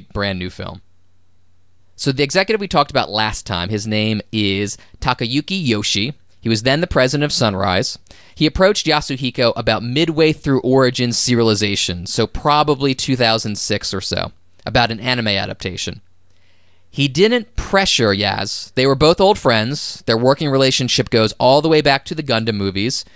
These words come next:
Yoshi was a producer on all three movies, and he also produced Crusher Joe. So they, uh, they have a history with one another. But he brought it up more casually.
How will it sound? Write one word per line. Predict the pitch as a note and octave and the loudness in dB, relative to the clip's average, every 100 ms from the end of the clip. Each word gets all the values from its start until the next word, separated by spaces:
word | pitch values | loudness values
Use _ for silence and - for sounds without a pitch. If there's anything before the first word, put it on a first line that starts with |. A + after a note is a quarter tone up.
| - - | -20 -2
Yoshi | B2 C3 C#3 | 2 4 4
was | B2 B2 | 2 2
a | |
producer | - B2 C3 C3 | 0 2 2 2
on | A#2 | 2
all | A#2 A#2+ | 2 2
three | - D#3 D#3 | 0 2 4
movies, | G#2+ F#2+ F#2+ F#2+ - | 4 2 0 -2 -2
and | F3+ | 0
he | G#3+ F#3+ | 2 2
also | G3 F3+ | 2 0
produced | E3+ D3+ C#3+ | 0 0 2
Crusher | D3 C3 C#3 | -2 -2 -2
Joe. | F3 A#2 - - - - - | -2 -2 -6 -20 -20 -20 -10
So | - B2+ | 0 2
they, | B2 B2+ | 2 2
uh, | B2 A#2 - | 2 2 0
they | A#2+ | -2
have | B2 | -2
a | C3 | -2
history | C#3 G#2 | -2 -2
with | F#2 G2 | -4 -4
one | F#2 | -4
another. | F2+ E2+ - - - - - | -4 -6 -10 -16 -20 -20 -4
But | B2 | 0
he | |
brought | C3 D#3 E3 | 2 4 4
it | |
up | D#3 | 2
more | C3+ B2+ | 2 -2
casually. | - C3+ C3+ B2 G#2 F#2 | -2 -2 0 0 -4 -8